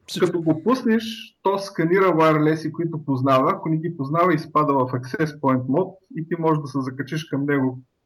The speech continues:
Speaker 2: и да го конфигурираш през веб интерфейс.
Speaker 1: А, е, това пъ-,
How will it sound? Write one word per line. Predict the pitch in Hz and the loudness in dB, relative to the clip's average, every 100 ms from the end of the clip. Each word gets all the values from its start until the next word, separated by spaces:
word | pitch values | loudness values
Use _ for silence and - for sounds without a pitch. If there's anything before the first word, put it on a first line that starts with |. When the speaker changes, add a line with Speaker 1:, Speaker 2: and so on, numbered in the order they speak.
| _ - 143 | _ -10 -2
Speaker 2:
и | 151 | 2
да | 139 | 0
го | 139 | -2
конфигурираш | 139 143 139 139 147 147 143 - | -2 0 0 0 2 2 0 -2
през | 131 123 | -2 0
веб | 127 123 | 0 0
интерфейс. | 120 113 120 - - - _ _ _ _ _ _ _ - | -4 -6 -12 -12 -14 -16 _ _ _ _ _ _ _ -10
Speaker 1:
А, | 202 - - | -8 -8 -4
е, | 196 | -2
това | 190 214 | 0 0
пъ-, | 208 | -2